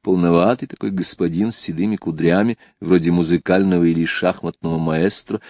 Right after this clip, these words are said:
на самом же деле представитель какой-то иностранной фирмы, очень иностранной, дальневосточной, быть может. Встречаясь с графом в коридоре, он участливо и застенчиво улыбался.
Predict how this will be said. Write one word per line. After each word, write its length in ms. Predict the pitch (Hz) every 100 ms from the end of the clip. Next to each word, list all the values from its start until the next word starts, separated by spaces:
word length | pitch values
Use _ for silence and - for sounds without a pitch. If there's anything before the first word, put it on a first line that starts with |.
| -
на 160 | 101 92
самом 440 | - - 92 85
же 120 | 78 82
деле 300 | 87 90 78
представитель 760 | 85 85 - - 85 87 85 78
какой-то 340 | - 85 85
иностранной 600 | 82 - - 92 87 90
фирмы, 440 | 82 - 107 90 - -
очень 520 | - 98 - - 85 - -
иностранной, 960 | 90 87 87 - - - 107 104 87 - - _ _ _
дальневосточной, 1160 | - 82 85 87 85 - - 92 - - 78 73
быть 260 | 73 -
может. 340 | - - _ _ _ _ _ _ _ _ _ _ _ _ _ _ _ _ _ _ _ _ _ _ _
Встречаясь 600 | - - 143 - 208 185 107
с 140 | 95
графом 460 | 101 110 - 101 92
в 80 |
коридоре, 640 | - 113 117 104 98 87 92
он 180 | 101 98
участливо 600 | 98 - 165 - 95 87
и 80 | 87
застенчиво 720 | 85 82 - 123 123 - 90
улыбался. 800 | 85 85 78 71 78 78 - -